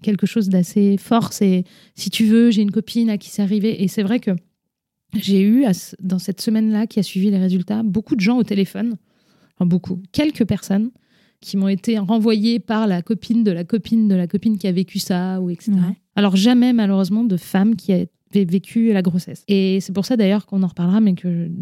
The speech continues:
Speaker 1: depuis, euh, je suis dans une association qui s'appelle Jeune et Rose,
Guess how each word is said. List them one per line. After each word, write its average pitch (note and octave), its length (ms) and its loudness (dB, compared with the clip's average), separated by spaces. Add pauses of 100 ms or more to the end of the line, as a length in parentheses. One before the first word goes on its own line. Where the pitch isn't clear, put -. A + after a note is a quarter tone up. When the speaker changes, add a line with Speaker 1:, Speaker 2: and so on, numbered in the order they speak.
(160)
Speaker 1:
depuis, G3+ 580 0
euh, E3 480 -4 (260)
je F3 140 -4
suis F#3 380 -6
dans F#3 140 0
une F3 160 -2
association G3 580 -2
qui - 100 -18
s'appelle F3 240 2
Jeune F#3+ 220 6
et F#3 80 4
Rose, G#3+ 360 4